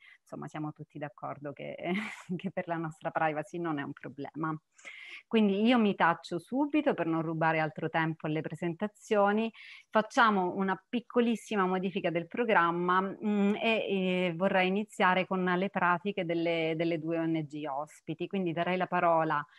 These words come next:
a, mm, Bruno Baroni e a Daria Tondini per la loro presentazione sulle pratiche all'interno di asi. Grazie.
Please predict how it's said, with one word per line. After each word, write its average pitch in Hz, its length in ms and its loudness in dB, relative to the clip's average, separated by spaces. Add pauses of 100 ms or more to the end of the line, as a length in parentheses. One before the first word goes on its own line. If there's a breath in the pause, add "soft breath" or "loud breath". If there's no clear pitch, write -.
(260 loud breath)
a, 156 420 6
mm, 160 460 -2
Bruno 190 320 0
Baroni 165 720 4
e 160 60 0
a 160 60 0
Daria 170 280 0
Tondini 196 680 0
per 180 160 -4
la 170 100 -2
loro 175 240 0
presentazione 170 920 -4
sulle 160 260 -6
pratiche 160 440 -4
all'interno 156 560 -4
di 139 420 -10 (180)
asi. 165 440 -6 (880)
Grazie. 165 720 -6